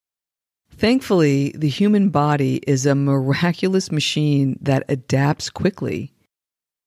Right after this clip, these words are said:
Within days and weeks of adapting the way you eat, you could see health improvements ranging from better concentration,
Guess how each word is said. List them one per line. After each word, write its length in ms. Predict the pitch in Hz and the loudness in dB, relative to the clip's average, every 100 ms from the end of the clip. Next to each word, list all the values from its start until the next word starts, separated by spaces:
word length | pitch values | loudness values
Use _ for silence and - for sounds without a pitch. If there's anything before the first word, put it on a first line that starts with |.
| _ | _
Within 440 | 175 165 220 214 | 0 2 4 2
days 480 | 196 165 175 202 208 - | 4 4 4 4 0 -2
and 260 | 156 139 | 0 2
weeks 380 | 139 165 - - | 2 0 -2 -8
of 200 | - 139 | -4 -2
adapting 800 | 139 127 135 139 - 190 190 202 | -2 0 2 2 0 0 2 0
the 140 | 185 139 | 2 0
way 240 | 131 151 | 2 2
you 280 | 165 151 135 - | 0 -2 -4 -2
eat, 480 | 135 196 - - - _ _ _ _ _ - | -2 -2 -4 -10 -14 _ _ _ _ _ 0
you 220 | 165 233 | 2 2
could 180 | 262 233 | 0 0
see 240 | - 202 | 0 2
health 320 | 165 165 170 | 4 2 2
improvements 680 | 165 - - 139 139 135 - | -2 -2 0 0 2 -2 2
ranging 420 | 143 147 143 143 | 2 2 2 -2
from 520 | 135 - 131 131 131 - - | -2 0 2 2 0 -4 -8
better 400 | 135 151 175 190 | -2 0 0 0
concentration, 1080 | - 180 175 175 - 139 131 - 131 127 | 2 2 2 -2 0 0 0 0 -2 -2